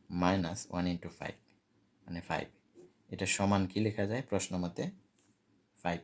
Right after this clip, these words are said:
কিন্তু। তাহলে ফাইভ লিখলাম। তো এখান থেকে দেখো, মাইনাস টু এক্স প্লাস ফাইভ সমান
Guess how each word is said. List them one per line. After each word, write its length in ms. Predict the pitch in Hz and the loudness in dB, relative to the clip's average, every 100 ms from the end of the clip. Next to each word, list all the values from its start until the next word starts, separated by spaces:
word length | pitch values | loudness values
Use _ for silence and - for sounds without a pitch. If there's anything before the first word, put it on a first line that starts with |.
| - | -10
কিন্তু। 240 | - 71 73 _ _ _ _ _ _ _ _ _ | -14 -12 -16 _ _ _ _ _ _ _ _ _
তাহলে 180 | - - | -12 -10
ফাইভ 340 | 82 85 80 80 | -6 -4 -4 -4
লিখলাম। 440 | 85 - 110 143 - | -10 -6 -6 -6 -10
তো 80 | 82 - | -10 -8
এখান 260 | 87 92 | -6 -6
থেকে 220 | 92 85 | -6 -8
দেখো, 320 | 82 80 101 143 - _ _ _ _ _ - | -8 -8 -8 -10 -12 _ _ _ _ _ -6
মাইনাস 540 | 90 90 95 95 - - | 0 2 2 0 -4 -6
টু 100 | 95 | 0
এক্স 560 | 87 101 - - - - _ _ _ _ _ _ | 0 -2 -6 -6 -8 -10 _ _ _ _ _ _
প্লাস 320 | 90 87 - | -2 -2 -6
ফাইভ 280 | - 85 98 - | -2 -2 -2 -8
সমান 480 | - - 85 87 151 | -12 -6 -2 -2 -2